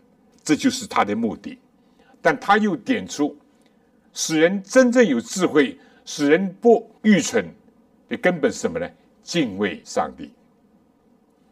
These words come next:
敬畏上帝。所以箴言第九章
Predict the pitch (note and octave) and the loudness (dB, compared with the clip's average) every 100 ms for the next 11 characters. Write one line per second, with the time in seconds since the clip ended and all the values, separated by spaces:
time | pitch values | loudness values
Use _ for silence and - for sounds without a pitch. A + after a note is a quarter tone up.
0 | _ - C#4+ G3+ F#3+ - - C#3+ _ - | _ 0 0 0 -4 -4 -6 -14 _ -20
1 | _ D3 C#3+ B3 - - _ _ _ - | _ 2 4 4 0 -6 _ _ _ 0
2 | G#3 E3+ B2+ B2+ - _ _ _ - F3+ | 2 4 0 0 -10 _ _ _ -6 -4
3 | - G#2+ G2 - D#3 | -2 -4 0 4 2